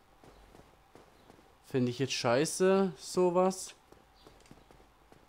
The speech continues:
Entweder hilft er mir gerade automatisch oder nicht. Eigentlich hätte ich's ja geil gefunden, wenn der Zwiebelritter mir geholfen hätte. Aber nein. Der muss ja nix machen, der gute Dude.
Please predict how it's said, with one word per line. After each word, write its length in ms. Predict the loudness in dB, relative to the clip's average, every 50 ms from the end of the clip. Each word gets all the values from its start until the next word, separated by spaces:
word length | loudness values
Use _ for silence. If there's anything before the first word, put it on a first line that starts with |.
| _ _ -20 -20 -20 -20 -20 -20 -20 -20 -20 -20 -20 -20 -20 -20 -20 -20 -18 -8
Entweder 440 | 0 0 0 2 2 4 4 4 4
hilft 280 | 6 4 2 2 0 0
er 80 | 2
mir 220 | 4 4 4 2 2
gerade 260 | 0 0 2 2 2
automatisch 920 | 2 0 -2 -2 -2 0 2 4 2 2 0 0 0 0 0 0 -2 -8
oder 360 | -8 -6 -6 -4 0 0 0
nicht. 580 | 2 2 0 0 -2 -4 -8 -18 -20 -20 -20 -20 -20 -20 -20 -20 -20 -20 -20 -20 -20 -20 -20 -20 -20 -20 -20 -20 -20 -20 -20 -20 _ _ _ -20 -20 -20 _ _ _ _ -20 -20 -20 -14 -6
Eigentlich 440 | -2 2 2 4 2 2 -2 -8 -14 -14 -8
hätte 260 | -4 -4 -4 -4 -4 -8
ich's 120 | -6 -2
ja 120 | -2 -2
geil 200 | 0 0 0 0
gefunden, 340 | 0 -2 -2 0 2 2 4
wenn 140 | 4 4 4
der 180 | 4 2 0 -2
Zwiebelritter 840 | -6 -4 0 0 0 2 0 0 -2 -2 -4 -4 -2 -4 -2 -2
mir 540 | -2 -2 -2 -2 -2 0 0 0 0 0 0
geholfen 420 | 0 0 0 0 -2 -2 -4 -4 -4
hätte. 180 | -2 -2 -2
Aber 220 | -2 -2 0 0 2
nein. 760 | 2 2 4 4 4 4 2 2 0 0 -2 -4 -4 -6 -10 -14 -20 -20 -20 -20 -20 _ -20 -20 -20 -20 -20 -20 -14 -6
Der 160 | -2 0 2 2
muss 320 | 2 2 2 0 0 0
ja 220 | 0 0 2 2
nix 400 | 0 0 0 -2 -2 -6 -8 -4
machen, 420 | 0 0 2 0 0 -2 -4 -4 -2
der 140 | -2 -4 -4
gute 320 | -4 -6 -8 -6 -8 -8
Dude. 260 | -8 -6 -8 -8 -10